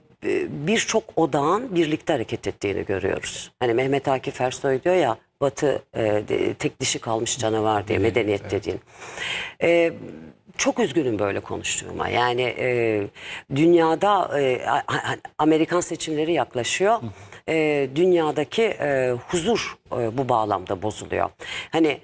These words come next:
Speaker 1: hep biliniyordu ve bekleniyordu. Ekim, Kasım, e, ayları çok zor olacak diye. Ben,
Speaker 2: Evet.
Speaker 1: e, hani hatta hep söylüyorum yakın çevrem, hani bu kış çok soğuk geçecek diye.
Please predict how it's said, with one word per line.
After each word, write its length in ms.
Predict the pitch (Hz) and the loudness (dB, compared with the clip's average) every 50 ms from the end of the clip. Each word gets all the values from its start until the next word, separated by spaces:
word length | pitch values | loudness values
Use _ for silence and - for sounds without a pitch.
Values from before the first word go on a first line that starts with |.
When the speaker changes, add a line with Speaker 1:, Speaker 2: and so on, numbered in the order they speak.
| - - _ | -16 -14 _
Speaker 1:
hep 280 | - 220 226 - _ - | -4 -4 -4 -4 _ 0
biliniyordu 520 | 190 170 175 175 180 175 175 170 156 160 135 | 2 4 4 4 4 4 4 2 0 -2 -2
ve 140 | 160 147 147 | -2 -2 -2
bekleniyordu. 800 | 151 131 - - 151 147 143 147 151 135 110 - 110 107 98 98 | -2 -4 -2 -2 -2 0 2 2 2 0 0 0 0 -2 0 0
Ekim, 400 | - 139 147 - - 160 165 156 | -2 -4 -4 -2 0 0 2 2
Kasım, 580 | - - 143 - - - 151 147 143 156 151 | 0 0 0 0 0 -2 -4 -4 -4 -4 -4
e, 40 | 104 | -2
ayları 920 | 131 127 123 120 113 113 107 101 95 - 120 135 131 117 123 123 123 147 | -2 0 0 0 0 0 0 0 0 0 0 0 0 0 -2 -2 -2 -2
çok 260 | 143 - 160 147 - | -4 -4 -4 -4 -4
zor 200 | - - 135 117 | -2 0 0 0
olacak 520 | 127 117 104 113 - - 95 - - - - | 0 0 -2 -2 -2 -4 -4 -4 -6 -10 -8
diye. 200 | - 87 85 82 - - - - - - - - - - | -6 -6 -6 -6 -10 -16 -16 -14 -12 -12 -12 -14 -6 -2
Ben, 180 | 147 139 139 123 - | 0 0 0 0 0
Speaker 2:
Evet. 520 | 143 139 131 131 131 123 117 113 110 - - - - - 78 80 - | 0 0 0 0 0 0 0 -2 -2 -4 -6 -6 -6 -4 -4 -4 -2
Speaker 1:
e, 40 | - | -2
hani 200 | - 143 135 117 | 0 0 0 -2
hatta 440 | - - - 151 - - 147 131 127 | -2 -4 -4 -4 -2 0 0 0 0
hep 140 | 156 160 | 0 -2
söylüyorum 540 | - - - 151 147 151 165 165 143 127 120 | -2 -2 0 0 2 2 2 2 0 0 -2
yakın 240 | 107 107 - - 127 | -2 -2 -4 -6 -6
çevrem, 400 | - - - 98 95 - 101 - | -6 -6 -6 -6 -6 -6 -4 -2
hani 320 | 107 110 101 101 104 131 | 0 0 0 0 0 2
bu 160 | 160 180 165 - - | 2 2 2 0 0
kış 260 | - 185 165 - - | 0 0 0 0 0
çok 200 | - 202 170 - | -2 -2 -2 -2
soğuk 320 | - - 135 135 127 - - | -2 0 0 0 -2 -2 -4
geçecek 560 | 101 95 - - - - 92 90 - - - | -6 -6 -4 -6 -6 -6 -6 -8 -8 -8 -6
diye. 180 | - 87 87 | -4 -4 -4